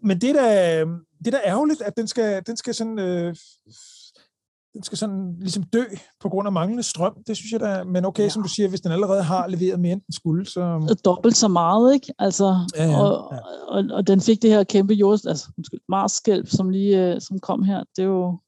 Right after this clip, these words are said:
Speaker 2: altså, her i maj måned, ikke? Så det er
Speaker 1: Ja.
Speaker 2: jo super. Altså, det bliver nok ikke større end det.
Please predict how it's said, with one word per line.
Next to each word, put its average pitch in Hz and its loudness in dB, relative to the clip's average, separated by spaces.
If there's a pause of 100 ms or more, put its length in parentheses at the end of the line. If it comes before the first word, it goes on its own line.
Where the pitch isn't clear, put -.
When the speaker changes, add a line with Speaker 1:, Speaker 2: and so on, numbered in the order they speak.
Speaker 2:
altså, 185 -4
her 180 0
i 180 0
maj 185 0
måned, 196 0
ikke? 214 -2
Så - -12
det 202 2
er 196 4
Speaker 1:
Ja. 190 2
Speaker 2:
jo - 0 (320)
super. 220 0 (160)
Altså, 185 0
det 190 -2
bliver 196 2
nok 180 0
ikke 214 0
større 202 2
end 196 2
det. 208 2